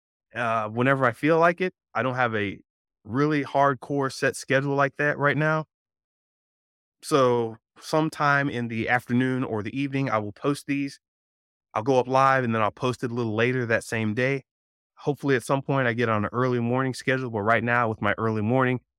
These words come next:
I'm working on my, my primary thing, which is me being creative on my own. And in the afternoon slash evenings, I jump on and do the podcast and talk about creativity. So these are thoughts that I have running through the day,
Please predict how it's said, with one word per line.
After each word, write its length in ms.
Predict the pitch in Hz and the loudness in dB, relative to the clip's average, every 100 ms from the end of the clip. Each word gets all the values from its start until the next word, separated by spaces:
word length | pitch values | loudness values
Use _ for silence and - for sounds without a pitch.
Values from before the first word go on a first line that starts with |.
| _ - | _ -2
I'm 120 | 117 | 0
working 300 | 120 113 117 | 0 -2 -2
on 180 | 107 104 | 0 0
my, 420 | 104 98 98 98 - _ _ | 2 2 0 -4 -14 _ _
my 140 | 90 | -10
primary 600 | 85 - 151 143 104 95 92 | -10 -2 2 4 2 0 -2
thing, 380 | - 92 113 - _ _ _ _ _ _ | -8 -10 -10 -14 _ _ _ _ _ _
which 200 | 113 110 | -12 -4
is 280 | 101 95 101 | -4 -2 0
me 180 | 117 107 | 0 0
being 180 | 110 | -2
creative 520 | 101 104 104 104 101 98 | -2 -2 -2 -2 -2 -2
on 200 | 95 95 | -2 0
my 200 | 92 107 | 2 2
own. 340 | 120 98 104 - _ _ _ _ _ _ _ _ _ _ _ _ | 2 0 -4 -8 _ _ _ _ _ _ _ _ _ _ _ _
And 140 | 131 | 2
in 80 | 143 | 2
the 100 | 139 | 4
afternoon 440 | 147 143 135 131 127 | 2 0 -2 -2 0
slash 320 | 135 123 117 | 2 2 0
evenings, 420 | 120 117 113 110 _ _ - | -8 -4 -6 -6 _ _ -2
I 80 | 107 | -2
jump 280 | 110 113 120 | 2 0 2
on 300 | 107 107 104 | 2 0 -2
and 180 | 98 | -6
do 380 | 101 101 98 101 - | -6 -4 -4 -6 -10
the 80 | - | -18
podcast 640 | - 92 90 104 95 92 | -6 -6 -4 -2 -2 -4
and 140 | - - | -12 -6
talk 260 | - 98 | -2 -2
about 240 | 95 92 - | 0 -4 -4
creativity. 720 | - 92 92 90 85 82 _ _ _ _ _ _ | -8 -8 -8 -12 -14 -20 _ _ _ _ _ _
So 100 | - | 2
these 220 | 208 208 | 2 2
are 40 | |
thoughts 260 | 160 160 - | 4 4 4
that 100 | 131 | 2
I 80 | 120 | 2
have 260 | 123 120 | 2 0
running 300 | 110 120 117 | 2 0 0
through 140 | - 113 | -4 -8
the 100 | 107 | -2
day, 340 | 104 104 104 | 0 2 0